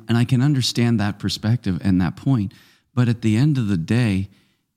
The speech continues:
if you don't, if I don't know you and you don't know me, if God's incarnate, like your, to your point, Rob,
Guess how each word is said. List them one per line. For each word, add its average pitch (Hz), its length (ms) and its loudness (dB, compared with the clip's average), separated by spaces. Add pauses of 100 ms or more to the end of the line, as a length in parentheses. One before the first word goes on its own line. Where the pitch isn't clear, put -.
if 113 180 -2
you 131 240 2
don't, 135 280 -2
if 113 120 -6
I 143 140 2
don't 143 180 0
know 117 200 2
you 104 300 0
and 95 140 2
you 110 100 2
don't 107 260 0
know 95 200 2
me, 101 380 0
if 95 120 -8
God's 120 280 -2
incarnate, 107 680 -2
like 98 220 -4
your, 98 120 0
to 104 200 -4
your 101 140 0
point, 110 300 -2
Rob, 120 260 -2